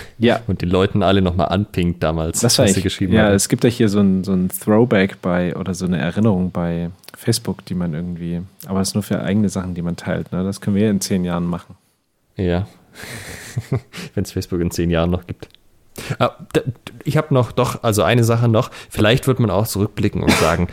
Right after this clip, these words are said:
Speaker 2: <laughs> das damals, das war das Zeitalter Schwertgeflüster.
Speaker 1: Ja.
Speaker 2: Die haben alles nochmal, äh, auf Vordermann gebracht oder durcheinander geworfen oder was auch immer.
Speaker 1: Ja.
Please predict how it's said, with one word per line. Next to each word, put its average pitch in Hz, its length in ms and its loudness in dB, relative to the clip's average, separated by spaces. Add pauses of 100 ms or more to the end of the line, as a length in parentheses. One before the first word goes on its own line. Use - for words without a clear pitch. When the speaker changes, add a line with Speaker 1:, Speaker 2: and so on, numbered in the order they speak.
(100)
Speaker 2:
<laughs> - 140 -20
das - 260 0
damals, 101 480 4
das - 240 -2
war 85 160 2
das 87 240 0
Zeitalter 82 480 0
Schwertgeflüster. - 840 -2 (420)
Speaker 1:
Ja. 113 160 4
Speaker 2:
Die 95 120 2
haben 87 280 0 (220)
alles 104 320 2
nochmal, 82 680 0
äh, - 40 -4
auf - 420 -2
Vordermann 92 400 2
gebracht 85 420 -4
oder 82 240 -2
durcheinander 82 480 -4
geworfen 82 400 -6
oder 80 120 -2
was - 140 -8
auch - 60 -6
immer. 80 220 -4 (220)
Speaker 1:
Ja. - 160 -4